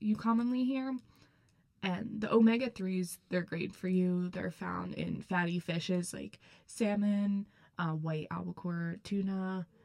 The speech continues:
mackerel, anchovies, sardines. And for your daily allowance, the recommendation is twenty percent to thirty-five percent of your daily calories.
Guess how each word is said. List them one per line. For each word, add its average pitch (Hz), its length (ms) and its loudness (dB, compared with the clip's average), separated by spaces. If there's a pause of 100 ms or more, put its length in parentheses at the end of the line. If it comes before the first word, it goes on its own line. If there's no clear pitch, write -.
(140)
mackerel, 180 680 -2
anchovies, 175 720 0
sardines. 170 920 0 (1500)
And 247 220 0
for 254 120 -8
your 269 220 -6
daily 285 420 -6
allowance, 202 840 -6 (340)
the 220 100 0
recommendation 202 1300 -4
is 185 440 -6
twenty 208 360 -8
percent 220 520 -6
to 214 60 -10
thirty-five 214 560 -12
percent 302 500 -12
of 202 140 -8
your 190 120 -8
daily 185 320 -10
calories. 208 800 -8